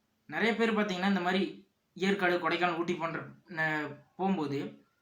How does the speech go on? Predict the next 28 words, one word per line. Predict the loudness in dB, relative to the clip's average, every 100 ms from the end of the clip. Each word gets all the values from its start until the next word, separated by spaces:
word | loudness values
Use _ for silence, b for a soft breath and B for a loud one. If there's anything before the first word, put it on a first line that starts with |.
| _
ஒரு, | -6 -4 -4 -4
ஒரு | -2
ஜீப், | 4 4 2 -4
அந்த | -2
மலையேற்றத்துக்கு | 2 4 4 2 -2 -2
உகந்த | -2 -4 -2
ஜீப் | -2 -2
எடுத்துக்கிறாங்க. | -2 -2 -4 -2 -4 -6 -16 b b b
அதுல | -4 0 0
வந்து | 0 -2 -2
பார்த்தீங்கன்னா, | -4 -2 -2
உணவுப் | -2 -2 -2 -2
பொட்டலங்கள் | -4 -4 -4 -6
எடுத்துக்கிறாங்க, | -4 -4 -2 -4 -6
மது | -6 2 4
பாட்டில் | 6 4 2
எடுத்துக்கிறாங்க, | -4 -6 -6 -4 -4 -6 -10 b b b _
புகைப்பிடிக்கிறதுக்கு | 0 2 2 2 0 -2
தேவையான | -2 -2 -2
பொருள் | -4 -4 -4
எடுத்துக்கிறாங்க, | -4 -6 -6 -6 -4
பிளாஸ்டிக், | 0 0 -2 -6 -8
அ, | -8 -6 -6 -8 -10 -14 b b -2
கவரு, | 0 2 -2
பிளாஸ்டிக் | 0 0 0 -2
வாட்டர் | 2 2 2 -4
கேன், | -4 -6 -10 -18 _ _ _ _ -16
அ, | -10 -8